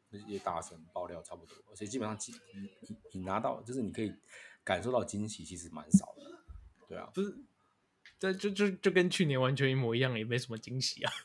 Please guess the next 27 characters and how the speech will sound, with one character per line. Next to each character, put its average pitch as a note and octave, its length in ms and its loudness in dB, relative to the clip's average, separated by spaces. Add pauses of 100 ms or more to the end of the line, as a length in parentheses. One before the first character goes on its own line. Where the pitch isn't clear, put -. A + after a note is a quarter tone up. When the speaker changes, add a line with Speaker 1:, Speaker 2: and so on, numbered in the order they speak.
(880)
Speaker 1:
就 C3+ 120 -4
没 A2 80 0
什 G#2 60 -2
么 G2 60 -8
惊 G2 140 -8
喜 - 140 -8
啊， - 160 -16 (260)
对 - 140 -16
啊。 - 180 -20
Speaker 2:
对 C3+ 160 -8
啊。 B2+ 240 0
Speaker 1:
我 G#2+ 60 0
现 D3 100 2
在 D3+ 60 -2
就 D#3+ 40 -4
是 B2+ 140 -6
有 G2+ 100 -4
点 G2 140 -6
期 F#2+ 160 -10
待， G#2 180 -4
就 F#2+ 100 -8
是 G#2+ 60 -8
那 G#2+ 120 -6
个 F2+ 260 -8
Vision G2+ 240 -6
Pro F#2 420 -10
它 G2 520 -10